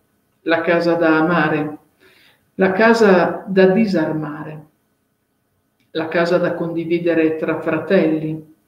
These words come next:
luogo di solidarietà e nutrimento, la casa da consegnare ai figli, la casa che ci parla di Dio perché riflette Dio.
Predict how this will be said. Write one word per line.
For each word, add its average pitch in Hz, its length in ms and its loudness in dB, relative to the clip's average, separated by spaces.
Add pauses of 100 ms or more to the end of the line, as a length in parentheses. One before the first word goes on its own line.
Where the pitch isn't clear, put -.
(140)
luogo 190 380 6
di 185 120 6
solidarietà 175 1160 -2
e 226 100 -6
nutrimento, 180 960 -6 (1300)
la 160 160 0
casa 180 320 4
da 156 160 0
consegnare 160 680 0
ai 156 180 4
figli, 175 760 0 (1160)
la 190 180 2
casa 247 360 2
che 196 140 2
ci 190 200 -6
parla 202 420 0
di 190 240 0
Dio 156 720 -6
perché 180 440 -2
riflette 175 800 -2
Dio. 147 460 -14